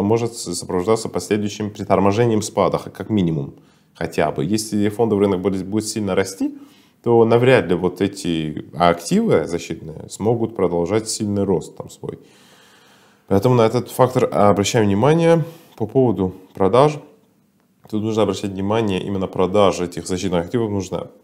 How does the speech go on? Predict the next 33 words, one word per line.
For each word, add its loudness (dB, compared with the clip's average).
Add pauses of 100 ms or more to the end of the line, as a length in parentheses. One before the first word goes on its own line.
и-, -8
иметь -6
в -12
виду, -4
что -2
в -16
краткосрочных -6
таймфреймах -2 (260)
они -2
очень -2
импульсивно -4
спускаются. -8 (360)
И 0
вероятность 0
за-, -4
за-, -4 (400)
окончания 0
таких -8
движений 0
больше -2
всегда, -2
когда -4
очень -4
сильно -8
импульсивно -8
цена -8
приближается -4
там, -16
к -14
середину -2
диапазона, -2
либо -4
же -4